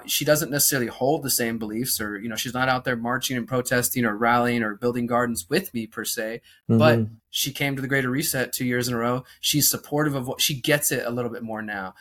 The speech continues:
Speaker 1: She's not an
Speaker 2: Mm-hmm.
Speaker 1: activist in her daily life, but when I come over and I say, "Hey, Mom, you need to watch out for that. That's got poison. Let me get you a better version of that product, or let me bring you some organic stuff to the house," she's listening. She's ready for it now, right? So she found the piece of my message
Speaker 2: Yeah.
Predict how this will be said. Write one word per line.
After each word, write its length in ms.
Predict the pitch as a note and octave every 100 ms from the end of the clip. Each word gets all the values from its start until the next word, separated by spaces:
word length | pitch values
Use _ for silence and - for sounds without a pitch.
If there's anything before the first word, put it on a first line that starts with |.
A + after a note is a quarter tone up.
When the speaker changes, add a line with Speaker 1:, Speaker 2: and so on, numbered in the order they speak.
| -
Speaker 1:
She's 200 | - B2
not 180 | A#2+ A#2
an 80 | A2+
Speaker 2:
Mm-hmm. 280 | D#3+ E3
Speaker 1:
activist 200 | D3+ D3
in 60 | D3
her 60 | C#3
daily 280 | C#3+ C#3+
life, 320 | C3+ C#3+ D#3 -
but 120 | A#2+
when 100 | B2
I 100 | C3
come 220 | - C3+
over 200 | C3+ C#3
and 80 | B2+
I 60 | A#2+
say, 180 | -
"Hey, 160 | A#2+ C3
Mom, 340 | B2 B2 A#2 - - -
you 80 | A#2
need 140 | C3
to 60 | B2+
watch 260 | A#2+ A#2
out 160 | B2 A2
for 60 |
that. 120 | A2+ G#2
That's 180 | B2
got 240 | - A#2+ -
poison. 340 | C3+ B2 A2
Let 100 | A#2+
me 80 | C#3
get 200 | C#3 -
you 80 | B2+
a 40 |
better 260 | A2+ B2 A#2+
version 300 | A#2+ A#2 A2+
of 80 | A2
that 200 | A2 -
product, 360 | A#2 G#2+ -
or 40 | A2
let 60 |
me 80 | A#2+
bring 180 | A#2+ B2
you 80 | A#2
some 160 | - A2+
organic 380 | G#2+ A#2+ A#2
stuff 200 | - A#2+
to 60 | -
the 80 | A2
house," 300 | B2+ A#2 - - - _ -
she's 240 | E3+ B2
listening. 380 | C3 C#3 A2+ F#2+
She's 260 | - B2
ready 220 | A2+ B2 B2
for 240 | - G#2+
it 80 | G#2
now, 160 | G#2
right? 220 | G2 A2 -
So 100 | B2
she 240 | - F3+
found 340 | - E3 E3
the 60 | C#3+
piece 300 | - E3+ C#3+
of 100 | B2+
my 220 | B2 D3
message 480 | D3 B2 G#2+ G#2+
Speaker 2:
Yeah. 20 | G#2